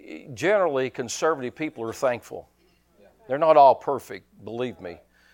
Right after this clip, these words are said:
Some of them's got their issues. But I'm just simply saying, you know, today, young people are being taught about how, you know, you know, movie stars and athletes and politicians and people in high places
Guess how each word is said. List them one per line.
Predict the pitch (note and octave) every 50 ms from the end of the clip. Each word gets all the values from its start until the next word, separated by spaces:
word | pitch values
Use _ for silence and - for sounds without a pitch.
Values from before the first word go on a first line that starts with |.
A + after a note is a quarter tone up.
| _ _ _ _
Some | - C3+ B2+ A#2+
of | A#2 A2+
them's | B2 B2 A#2 G#2
got | - A#2 A2 G#2+
their | - A2 G2+ G2+ G2+
issues. | G2+ F#2+ - - G#2 F#2+ -
But | - B2+ C3 C#3
I'm | C#3 C#3
just | C#3 F3+ G3 E3+ -
simply | - F3+ E3 D#3 - C#3 C3
saying, | B2 - - E3 D#3+ D3 C3+ B2 - - - - - - - -
you | - F3 G#3+
know, | G#3+ E3+ C#3 - - - - _ - C3
today, | - G3 F#3 D#3 F3 G3 A#3 A3+ G#3 F3+ D#3 D#3 D#3 C#3+ - - - - _
young | C#3 C#3 E3+ G3 G#3+ G#3
people | F3 F3+ F3+ F3 E3 - D#3+ D#3
are | D3+ D3
being | C#3 D3 D#3 D3+ D3 C#3+ C#3
taught | - F3 E3 E3 D#3 D3+ - -
about | C#3+ C3 C#3 C3+ B2+ A2
how, | B2+ D#3 D3 C3 - - - - -
you | - D#3 G3 C4 C#4+ B3+
know, | - -
you | B3 B3 A#3
know, | A3 A3+ A3+
movie | A#3 A#3+ C4 B3 G#3 A3
stars | F#3 - - - G3 F#3+ G3 G3 F#3+ G3 G3 F#3+ F#3 F3 C#3 D#3
and | D3 -
athletes | - F3 F3+ F3+ F3+ F3 - E3+ F3 F3+ F3+ F3 F3 E3+ E3+ E3+ D#3+ - -
and | D#3 C#3 B2 A#2 _
politicians | - - F3+ F3 F3 E3+ E3 - - F3 F3 D#3+ - - F3 E3 D#3+ D#3+ D#3+ D#3+ D#3 D3 C3+
and | C3+ B2 -
people | - E3 E3 E3 - D3+ C#3+
in | C#3
high | C3 C#3+ D3 D3+ C#3+
places | D3 D3 D3 D3 D3 - - C#3+ C3+ -